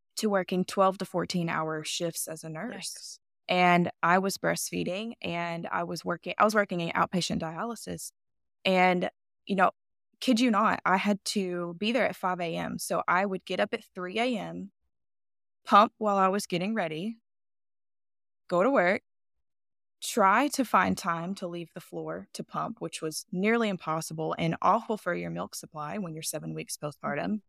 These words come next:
Speaker 1: keeping it regulated. And then, you know, I would get home at seven P M and I would be up every two to three hours with my baby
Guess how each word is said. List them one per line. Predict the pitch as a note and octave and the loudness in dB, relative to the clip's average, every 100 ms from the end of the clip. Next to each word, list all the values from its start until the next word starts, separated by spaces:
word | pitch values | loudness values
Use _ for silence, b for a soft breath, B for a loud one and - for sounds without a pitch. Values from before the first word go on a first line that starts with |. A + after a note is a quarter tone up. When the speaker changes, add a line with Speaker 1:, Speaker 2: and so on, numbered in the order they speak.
| _ | _
Speaker 1:
keeping | - D#3+ E3+ | -6 -4 -4
it | E3+ | -4
regulated. | E3+ D#3+ D#3+ E3 G3+ G#3 _ _ _ _ _ _ | -4 -4 -6 -4 -6 -8 _ _ _ _ _ _
And | G#3 G3 | 4 4
then, | G#3 G3+ F#3+ F#3 F#3+ - _ _ - | 4 6 6 6 2 -6 _ _ 0
you | F#3+ | 4
know, | F3 | 6
I | F3+ | 6
would | F3+ | 4
get | G3 - | 0 0
home | G3 G3+ | 0 0
at | G3 - | 0 -4
seven | - E3 F#3 | -2 -2 -2
P | G#3 A3+ | -4 -2
M | G3+ E3+ G#3+ A#3+ _ _ _ | 0 0 -2 -4 _ _ _
and | F3+ F3 | 0 2
I | E3+ | 2
would | F3+ | 0
be | F#3 F#3+ | 0 0
up | B3+ | 0
every | F3+ F#3 | -4 -6
two | - F3 | -4 -4
to | F#3 | -2
three | G3 G3 | -4 -4
hours | A#3 C4 G#3+ G#3+ - - | -2 -2 -4 -4 -8 -8
with | F3+ | -10
my | F#3 F#3 | -8 -6
baby | - F4 F3 F#3 A#3+ | -6 -6 -4 -2 -4